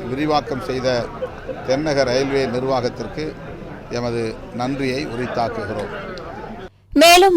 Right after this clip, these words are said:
Speaker 2: நீட் தேர்வே கூடாது என்பதுதான் திமுக கூட்டணியின் நிலைப்பாடு என்றும், நீட் தேர்வு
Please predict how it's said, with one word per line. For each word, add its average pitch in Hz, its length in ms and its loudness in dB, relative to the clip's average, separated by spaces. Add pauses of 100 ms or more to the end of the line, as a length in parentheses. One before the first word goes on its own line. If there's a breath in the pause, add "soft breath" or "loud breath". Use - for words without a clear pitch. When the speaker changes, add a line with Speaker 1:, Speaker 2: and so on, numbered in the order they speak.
Speaker 2:
நீட் 330 320 6
தேர்வே 320 340 8 (160)
கூடாது 285 460 8 (140)
என்பதுதான் 254 680 8
திமுக 330 480 8 (140)
கூட்டணியின் 277 680 4
நிலைப்பாடு 294 580 8 (180)
என்றும், 240 280 4 (420 loud breath)
நீட் 339 300 8
தேர்வு 311 340 10